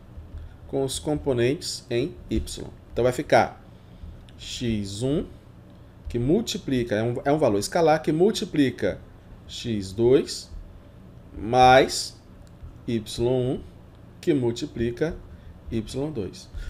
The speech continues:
Por exemplo, se x um vale quatro e x dois vale um, e y um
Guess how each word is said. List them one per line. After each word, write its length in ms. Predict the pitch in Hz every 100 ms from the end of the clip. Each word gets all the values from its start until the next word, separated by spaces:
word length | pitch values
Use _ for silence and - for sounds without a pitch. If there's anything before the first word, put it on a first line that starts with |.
| -
Por 120 | 269
exemplo, 360 | 247 - - -
se 200 | - 311
x 360 | - 226 156
um 300 | 160 190 226 - - - - -
vale 600 | 131 147 165 165 180 180 -
quatro 500 | - 139 107 - -
e 120 | 151 175
x 300 | - 139 107
dois 560 | 135 170 185 185 -
vale 540 | 123 123 139 147 165 - -
um, 220 | 120 98 - - - - - - -
e 280 | 151 151 147
y 360 | 196 247 - 190
um 480 | 151 147 175 220